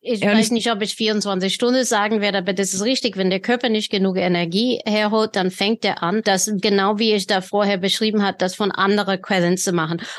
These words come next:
Speaker 1: Und diese andere Quellen ist einfach die Muskelmasse, weil das einfacher dann zu verarbeiten ist, Energie. Fettmasse
Speaker 2: Mhm.
Speaker 1: kommt als letzter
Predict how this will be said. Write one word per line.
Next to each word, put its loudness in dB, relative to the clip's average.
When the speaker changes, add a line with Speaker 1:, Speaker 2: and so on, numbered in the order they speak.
Speaker 1:
Und 2
diese 2
andere 0
Quellen 0
ist 0
einfach 0
die -2
Muskelmasse, 0
weil 0
das 0
einfacher 0
dann 0
zu -2
verarbeiten 0
ist, -2
Energie. 0
Fettmasse 0
Speaker 2:
Mhm. 6
Speaker 1:
kommt 2
als 0
letzter -2